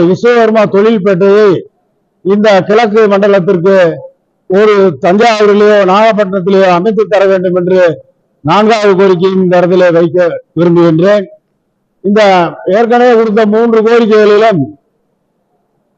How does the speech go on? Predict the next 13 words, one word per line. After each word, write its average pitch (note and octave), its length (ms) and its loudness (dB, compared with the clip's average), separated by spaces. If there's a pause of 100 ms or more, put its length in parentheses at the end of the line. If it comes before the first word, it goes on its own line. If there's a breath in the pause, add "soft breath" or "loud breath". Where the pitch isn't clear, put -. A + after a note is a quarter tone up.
(340)
மத்திய B3+ 420 0
அரசு A#3 280 0 (200)
விஸ்வகர்மா A#3+ 640 0 (220)
யோஜனா A#3+ 360 0 (160)
திட்டம் G#3+ 340 -2
என்று A3 220 0 (720)
ஒன்றை G#3+ 320 2
அறிவித்து, A3 480 2 (960)
அதிலே A#3 340 2 (340)
நமது A3 300 2 (100)
தொழிற்சங்கத்தின் A#3 760 0
சார்பாக, G3+ 420 2 (240)
தொழிற்சங்க A3 420 -2